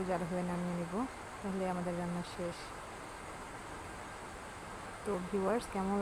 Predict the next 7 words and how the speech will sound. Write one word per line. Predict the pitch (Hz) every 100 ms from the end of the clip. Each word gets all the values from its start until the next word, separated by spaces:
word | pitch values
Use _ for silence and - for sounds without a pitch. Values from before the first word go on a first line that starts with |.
| 190
লাগলো | 190 196 196
আমাদের | 190 190 185
আজকের | - 196 190
রান্না? | 180 185 233 - - - - - - - - - - - - - 233
যদি | 226 214 208
ভালো | 196 214 240
লাগে | 208 180 185